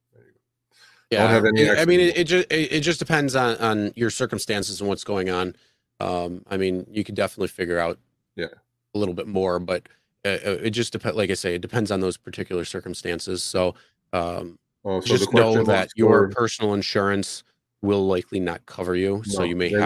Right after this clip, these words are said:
Speaker 2: have
Speaker 1: definitely
Speaker 2: to.
Speaker 1: not cover you, and they're no dummies. They will check with Uber first. If they figure out you're driving Uber, they will, in fact, they may even cancel your policy. So, uh, Illinois, what happened to them? Is that the question? Okay, uh, nothing yet. We're waiting. We're waiting for, uh,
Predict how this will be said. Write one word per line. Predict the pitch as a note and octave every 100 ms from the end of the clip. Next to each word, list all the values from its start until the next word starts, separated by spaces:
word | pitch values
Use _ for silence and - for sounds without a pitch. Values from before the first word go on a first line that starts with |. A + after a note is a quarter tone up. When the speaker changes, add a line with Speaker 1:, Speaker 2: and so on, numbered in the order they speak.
| -
Speaker 2:
have | G2+
Speaker 1:
definitely | A#2+ B2 B2
Speaker 2:
to. |
Speaker 1:
not | A#2 A2+
cover | A2 F#2+
you, | F2+ F2 F2+
and | G2
they're | G2+
no | G#2 A2
dummies. | G#2 G#2+ G#2+ F#2+
They | G2
will | G2+
check | G2 G#2+ G#2
with | G2+
Uber | G#2 G2+ G2
first. | G#2+ A2+ G#2+
If | F#2
they | G2+
figure | F#2 G2+ G2+
out | G#2
you're | G2+
driving | F#2+ G#2 G#2 G#2
Uber, | G#2+ A2 C3
they | G2+ F#2+
will, | G2+
in | G2 F#2
fact, | - G#2 G2
they | G2+
may | F#2 G2
even | G2 G2
cancel | F#2+ G2 F#2 F#2
your | F2+
policy. | F2 E2 - - _ _ _ _ _ -
So, | - B2 A2 A2 G#2+ G#2+
uh, | G#2 G2+ G2+ G2 _ _ _ -
Illinois, | A#2 A#2+ C3 C3+
what | A#2
happened | A#2 A2+ G#2+
to | G2
them? | G2+ G2
Is | F#2
that | G#2
the | G#2
question? | A2 G#2+ B2+ C3
Okay, | G#2 G2+ G#2 G#2
uh, | G#2+ G2+ G2+
nothing | G#2 A#2+ B2
yet. | C3+ B2+ A2
We're | G2+
waiting. | A#2 G#2 G2+ A#2+ _
We're | G2+ G2
waiting | G#2 G#2 G#2+
for, | G#2+ G#2 G#2 G#2 G2+
uh, | G2+